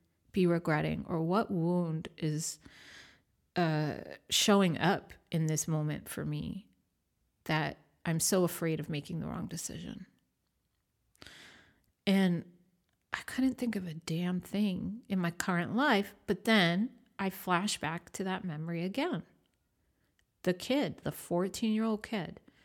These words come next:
driving the fucking Camaro. <laughs> And,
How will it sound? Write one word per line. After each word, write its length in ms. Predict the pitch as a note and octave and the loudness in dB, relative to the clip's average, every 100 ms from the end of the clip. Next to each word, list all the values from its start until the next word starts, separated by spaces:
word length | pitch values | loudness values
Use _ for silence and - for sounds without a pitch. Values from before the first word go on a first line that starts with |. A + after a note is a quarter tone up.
| _ _ _ - | _ _ _ -10
driving 800 | D3+ D#3 D3+ D#3 E3+ G3 G#3 G3+ | -6 -2 2 2 2 2 2 2
the 100 | E3 | 0
fucking 520 | - F#3+ F3+ G#3 F#3 | -4 -4 -2 -2 -4
Camaro. 640 | - F#3+ F3+ F3 D#3+ C#3 - - - _ _ - - - _ _ - - _ - - - - - - | -2 0 2 2 2 0 -2 -6 -18 _ _ -20 -20 -20 _ _ -20 -20 _ -20 -20 -20 -20 -20 0
<laughs> 600 | C#4 D4 C#4 B3+ A#3 G#3 - - - _ _ _ _ - | 8 12 12 10 4 -2 -14 -20 -20 _ _ _ _ 4
And, 760 | G#3 F3+ E3+ D#3+ D#3+ D3+ - | 6 8 6 4 0 -2 -8